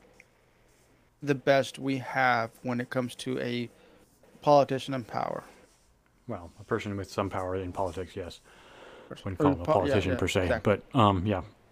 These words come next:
Speaker 2: he's, uh,
Speaker 1: Sorry.
Speaker 2: it's an appointed position, so it's not like he's
Speaker 1: There you go,
Speaker 2: elected.
Speaker 1: yeah.
Speaker 2: Um,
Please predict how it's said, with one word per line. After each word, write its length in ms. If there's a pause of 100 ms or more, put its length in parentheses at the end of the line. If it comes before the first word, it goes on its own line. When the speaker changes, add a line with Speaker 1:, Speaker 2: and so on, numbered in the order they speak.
(120)
Speaker 2:
he's, 360
uh, 120
Speaker 1:
Sorry. 200
Speaker 2:
it's 100
an 80
appointed 380
position, 440
so 220
it's 200
not 120
like 160 (180)
he's 600
Speaker 1:
There 80
you 60
go, 60
Speaker 2:
elected. 500
Speaker 1:
yeah. 80 (600)
Speaker 2:
Um, 400